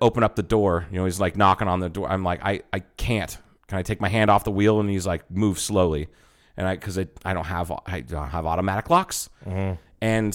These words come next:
Speaker 1: he's like, "Were you reaching for a firearm?" I said, "No, I was rolling my window down." And then he looked at the inside of my truck and realized what was, the situation was, and reholstered his fucking weapon.
Speaker 2: Yeah.
Speaker 1: And I was like, "Hey, man." Uh,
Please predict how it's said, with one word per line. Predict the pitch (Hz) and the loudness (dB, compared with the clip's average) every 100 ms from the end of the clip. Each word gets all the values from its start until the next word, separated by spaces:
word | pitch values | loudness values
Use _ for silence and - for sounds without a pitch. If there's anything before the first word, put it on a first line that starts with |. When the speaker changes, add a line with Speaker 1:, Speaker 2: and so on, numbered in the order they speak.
| - | -6
Speaker 1:
he's | 104 101 104 98 | -6 -2 -2 2
like, | 95 87 | 2 2
"Were | 101 | 0
you | 113 | 0
reaching | 120 131 143 123 | 0 0 -2 -2
for | 113 | -2
a | |
firearm?" | - 104 113 123 | 0 0 2 2
I | 113 | -2
said, | - 98 | -2 2
"No, | 101 | 2
I | |
was | 87 | 2
rolling | 101 101 92 | 2 2 2
my | |
window | 87 98 101 | 2 4 4
down." | 87 82 | 4 2
And | 90 | 2
then | 92 | 2
he | 92 | 2
looked | 98 98 | 2 0
at | |
the | 95 92 | 0 0
inside | 87 95 | 2 0
of | 85 | 0
my | 82 | -2
truck | - 98 95 | 2 0 2
and | 87 | 0
realized | 90 90 87 85 80 - 92 - 87 95 | 2 4 4 2 -2 -8 -16 -16 -18 -4
what | 92 95 | -2 -2
was, | 90 87 | -2 -4
the | 92 | -2
situation | 87 - 82 87 87 90 | 0 -2 0 0 0 0
was, | 82 85 | -2 -2
and | 82 | -2
reholstered | 113 104 92 107 104 - 82 | 0 0 0 -2 -2 -4 -4
his | 82 | -2
fucking | 95 92 80 | -2 -2 -2
weapon. | 85 76 69 - - | -2 -4 -8 -10 -8
Speaker 2:
Yeah. | 92 90 78 - | -4 -4 -6 -2
Speaker 1:
And | 107 | 2
I | 110 | 2
was | 113 110 | 2 2
like, | 117 110 104 - _ _ _ _ _ _ | 2 2 0 -6 _ _ _ _ _ _
"Hey, | 202 | 0
man." | 190 175 190 180 _ _ _ _ _ _ _ 98 | 4 4 2 -2 _ _ _ _ _ _ _ -2
Uh, | 107 107 107 107 | 2 2 2 0